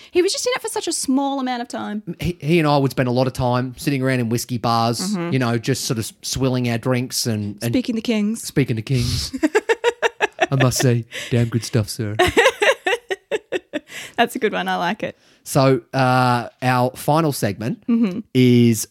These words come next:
Speaker 2: prequel, sequel, or spin-off. So if one of these was to come along,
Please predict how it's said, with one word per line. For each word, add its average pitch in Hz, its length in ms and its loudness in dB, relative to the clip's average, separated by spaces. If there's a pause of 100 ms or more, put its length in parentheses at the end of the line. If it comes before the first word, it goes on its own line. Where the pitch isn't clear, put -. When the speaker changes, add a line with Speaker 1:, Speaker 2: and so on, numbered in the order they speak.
Speaker 2:
prequel, 151 560 -2
sequel, 120 460 0
or 107 180 0
spin-off. 101 400 -2
So 110 280 0
if 127 200 -2
one 139 140 2
of 139 80 0
these 127 220 0
was 117 100 -2
to - 80 -4
come 113 200 -4
along, 113 460 0